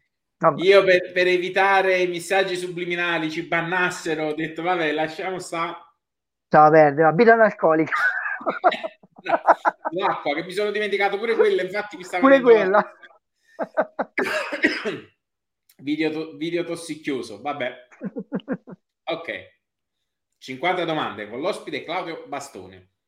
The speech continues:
Speaker 2: Nome?
Speaker 1: Claudio.
Speaker 2: Professione?
Speaker 1: Tanta roba.
Speaker 2: Il tuo ricordo dell'infanzia preferito?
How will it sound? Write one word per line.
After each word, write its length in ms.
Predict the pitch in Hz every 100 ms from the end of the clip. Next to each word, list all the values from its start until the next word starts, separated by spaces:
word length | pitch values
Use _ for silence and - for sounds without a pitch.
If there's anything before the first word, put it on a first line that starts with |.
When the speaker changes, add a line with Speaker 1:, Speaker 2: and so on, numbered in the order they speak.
| _
Speaker 2:
Nome? 760 | 180 240 170 139 - - _ _ _ _ _ _ _ _ -
Speaker 1:
Claudio. 360 | 202 151 143 _ _ _ _ _ _ _ -
Speaker 2:
Professione? 880 | 180 196 190 - 156 110 95 - _ _ _ _ _ _ _ _ - - - _ _ -
Speaker 1:
Tanta 260 | 233 233 214
roba. 320 | 170 147 147 - - - - - - - - - - - - - - - - _ - _ - - - _ - - - - _ -
Speaker 2:
Il 420 | 143 147 143 -
tuo 260 | 180 226
ricordo 560 | 208 180 196 214 208 202
dell'infanzia 920 | 175 160 156 151 190 202 202 196 196
preferito? 1400 | 170 160 147 - _ _ _ _ _ 127 104 98 98 _